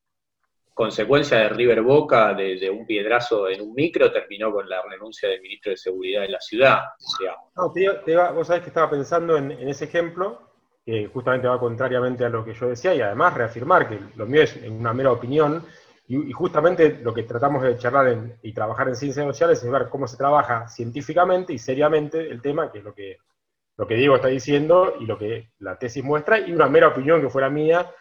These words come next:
Speaker 2: de, de, de observador del tema desde afuera, ¿no?
Speaker 1: Eh, no, no, pero digo, está bien, habría que, habría que ver en cada caso, ¿no? Eh,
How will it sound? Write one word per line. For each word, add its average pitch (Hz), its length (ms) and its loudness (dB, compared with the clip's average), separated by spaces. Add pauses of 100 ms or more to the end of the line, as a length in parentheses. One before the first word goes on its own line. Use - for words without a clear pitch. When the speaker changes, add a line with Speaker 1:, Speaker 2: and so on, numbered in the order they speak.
(280)
Speaker 2:
de, 120 300 2
de, 120 460 0
de 127 100 2
observador 139 840 8
del 120 160 -4
tema 147 380 6
desde 110 140 -4
afuera, 120 500 4
¿no? 175 180 -16 (1500)
Speaker 1:
Eh, 107 560 4 (100)
no, 196 180 8
no, 190 140 8
pero 131 100 8
digo, 151 140 8
está 151 160 6
bien, 160 240 8
habría 120 340 4
que, 101 260 0
habría 135 240 6
que 120 100 4
ver 127 120 6
en 113 100 2
cada 117 280 2
caso, - 440 0
¿no? 127 280 -4
Eh, 95 400 -4